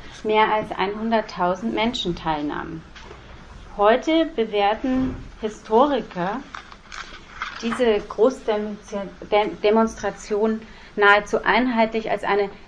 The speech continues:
beachtlich öffentliche Wahr-, Würdigung der Person Eisners und den mit ihm verbundenen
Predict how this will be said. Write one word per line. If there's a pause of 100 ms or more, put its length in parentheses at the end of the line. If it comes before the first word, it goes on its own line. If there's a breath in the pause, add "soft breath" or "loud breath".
beachtlich
öffentliche
Wahr-,
Würdigung
der
Person
Eisners (420 loud breath)
und
den
mit
ihm
verbundenen